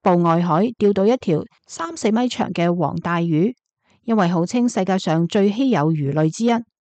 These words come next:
照片喺 Facebook 吸引上千人觀看。仲有人擔心話，唔通係不祥之兆？據每日郵報九月二十五號報道，提維群島探險公司船長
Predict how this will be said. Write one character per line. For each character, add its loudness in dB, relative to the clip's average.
照 0
片 -2
喺 -2
Facebook -2
吸 -6
引 0
上 -4
千 -2
人 0
觀 0
看。 -2
仲 0
有 0
人 -2
擔 -4
心 -4
話， 0
唔 2
通 -8
係 -2
不 -6
祥 -8
之 -4
兆？ -4
據 2
每 0
日 0
郵 -10
報 -2
九 -2
月 0
二 -2
十 -4
五 -2
號 0
報 0
道， 0
提 -2
維 2
群 -2
島 0
探 -4
險 0
公 0
司 -4
船 -6
長 -2